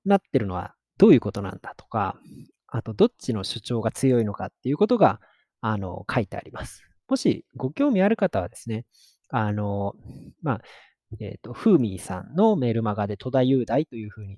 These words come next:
検索していただければ出てくると思うので、まあ、見ていただければですね、まあ、あの、尖閣問題ですね、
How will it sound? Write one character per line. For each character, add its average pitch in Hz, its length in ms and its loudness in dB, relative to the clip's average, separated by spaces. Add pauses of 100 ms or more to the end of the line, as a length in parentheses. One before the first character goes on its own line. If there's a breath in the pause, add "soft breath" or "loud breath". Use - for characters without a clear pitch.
検 107 240 -6
索 - 200 -10
し - 100 -14
て - 80 -8
い 104 80 -4
た 113 100 -2
だ 107 120 0
け 107 100 -6
れ 101 80 -4
ば 98 100 -8
出 110 140 0
て 104 100 -6
く - 120 -12
る - 120 -20
と 104 100 -16
思 104 320 -14
う 107 40 -20
の 110 60 -20
で、 117 220 -14 (440 loud breath)
ま 147 80 0
あ、 - 20 4
見 160 140 8
て 160 100 8
い 123 60 6
た 117 100 2
だ 113 100 4
け 120 120 0
れ 110 80 0
ば 101 100 0
で 98 100 -4
す - 120 -16
ね、 101 160 -10 (380)
ま 117 120 -4
あ、 98 40 0
あ 98 40 0
の、 98 220 -6
尖 175 220 2
閣 180 300 2
問 180 180 8
題 107 140 6
で - 80 -4
す - 80 -12
ね、 101 120 -12